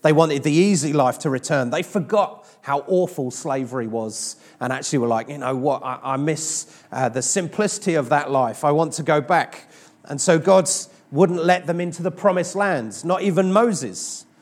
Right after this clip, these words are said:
And then Joshua and his generation get to go into the promised lands. His generation, all born in the desert. None of them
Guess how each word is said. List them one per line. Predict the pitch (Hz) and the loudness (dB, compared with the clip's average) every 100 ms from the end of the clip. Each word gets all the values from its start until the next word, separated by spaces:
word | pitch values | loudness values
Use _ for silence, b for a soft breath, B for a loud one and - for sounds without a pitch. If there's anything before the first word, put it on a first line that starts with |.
| b b b - | b b b -6
And | 175 | 0
then | 208 196 | 2 4
Joshua | 233 226 - 170 147 160 - - _ _ _ _ _ b b b | 2 2 0 2 2 0 -10 -20 _ _ _ _ _ b b b
and | - 147 | -10 -6
his | 190 190 | -4 -6
generation | - 156 131 123 131 143 117 | -6 -6 -4 -6 -8 -12 -10
get | 147 131 | -10 -12
to | - | -14
go | 120 135 120 | -8 -6 -6
into | 120 123 | -8 -10
the | 110 | -8
promised | - 113 107 123 | -4 -4 -4 -6
lands. | 107 90 92 - B B | -6 -8 -14 -18 B B
His | 170 151 | -2 0
generation, | 165 143 143 - 151 | 0 2 0 -2 0
all | 165 | 2
born | 143 165 151 139 | 2 0 0 -2
in | 139 | -6
the | 131 | -6
desert. | 151 147 131 135 151 | -6 -8 -8 -10 -4
None | 180 | -2
of | 156 | 0
them | 160 147 | 0 -2